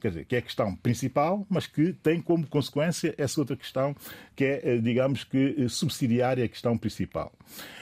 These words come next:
E aqui há um elemento que é o elemento que seria fundamental para se poder extrair certidões para criar um outro caso, que é, que seria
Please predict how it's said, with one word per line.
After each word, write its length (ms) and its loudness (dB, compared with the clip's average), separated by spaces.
E 80 4
aqui 400 0
há 80 2
um 140 4
elemento 400 2
que 80 -2
é 20 4
o 40 4
elemento 520 2
que 60 -14
seria 260 4
fundamental 1040 4
para 140 -2
se 100 -8
poder 400 0
extrair 360 0
certidões 580 -2
para 160 -2
criar 240 0
um 100 0
outro 200 -2
caso, 420 -6
que 200 4
é, 160 4
que 160 -10
seria 320 4